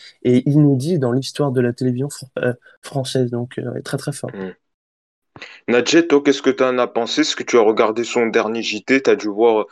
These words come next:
Speaker 2: l'engouement, euh, comme l'a dit Kelvin, euh, euh, sur, euh, les réseaux sociaux, mais, euh, le hashtag Merci Jean-Pierre qui était en top tweet, euh, cette semaine. Euh, euh, qu'est-ce que t'en as pensé de cet engouement sur cette dernière ? Est-ce que tu l'as regardé, euh ?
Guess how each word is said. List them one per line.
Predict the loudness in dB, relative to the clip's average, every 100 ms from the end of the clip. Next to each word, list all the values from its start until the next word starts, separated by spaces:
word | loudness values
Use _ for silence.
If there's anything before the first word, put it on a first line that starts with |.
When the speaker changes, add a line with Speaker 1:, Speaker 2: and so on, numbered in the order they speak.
| _ _
Speaker 2:
l'engouement, | 0 0 0 -2 2 2 4
euh, | 2
comme | -2 -4
l'a | -2
dit | -4 -2
Kelvin, | 0 0 0 -2 0 0
euh, | 0 -4 -14 _
euh, | 0 0
sur, | 0 2 4 4
euh, |
les | 4
réseaux | 2 0 -4
sociaux, | -2 -4 2 2
mais, | 4 4
euh, | 4
le | 4 2
hashtag | 2 0 0
Merci | 0 -2 -2 -6
Jean-Pierre | -4 -4 0 0 0
qui | -6
était | -2 -2 -2 -14 _
en | -2
top | 2 0 -2
tweet, | -6 -4 -2 2
euh, | 2
cette | 2 0 -2
semaine. | 0 2 4 4
Euh, | 2 0 -4 -4 2
euh, | 2
qu'est-ce | 2 0
que | 0
t'en | 0 0
as | 0
pensé | -2 -4 -6
de | -4
cet | -2 0
engouement | 0 0 -2 -2
sur | -4 -2
cette | -2
dernière ? | 0 0 0 -2
Est-ce | -2
que | -6
tu | -6 0
l'as | 0
regardé, | 0 0 -4 -2 -2
euh ? | -2 -4